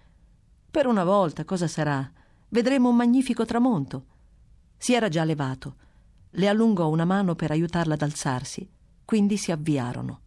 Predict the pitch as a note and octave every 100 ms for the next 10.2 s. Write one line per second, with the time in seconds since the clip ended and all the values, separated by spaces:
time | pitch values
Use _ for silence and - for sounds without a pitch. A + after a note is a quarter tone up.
0 | _ _ _ _ _ _ _ _ A3+ A3+
1 | A#3+ A3 G3 F#3+ A#3+ A#3 E3 - E3 F#3
2 | F#3+ E3 D#3 D#3+ E3 D#3+ - E3+ D#3 E3
3 | D#3+ F#3+ D3+ D3+ E3 D#3+ D#3 D3 C#3+ C#3
4 | D3+ B2+ B2+ B2 - _ _ _ _ _
5 | _ _ _ - A3+ C4 A3 F3 - F#3
6 | F3+ F3+ F3 G3 E3+ D#3+ - C#3+ C3+ C#3
7 | - - _ _ - F3+ A3+ D4 C#4 G#3
8 | F#3+ F3 D#3 D3 - - _ - E3 D3+
9 | D#3+ C#3 D3 - D3 C#3+ C3+ D#3+ G#3 F#3
10 | F3